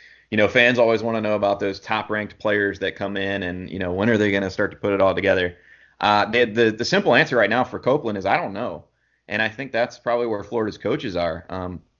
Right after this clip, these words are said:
you know, he suffered through a hamstring injury that really limited him for the first half of last season.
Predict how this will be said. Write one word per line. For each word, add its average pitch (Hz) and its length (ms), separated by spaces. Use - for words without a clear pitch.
you 110 100
know, 98 120
he 107 120
suffered 131 320
through 120 140
a 101 40
hamstring 110 440
injury 110 300
that 92 140
really 104 220
limited 101 400
him 98 280
for 117 140
the - 80
first 113 340
half 104 320
of 90 100
last 98 360
season. 92 440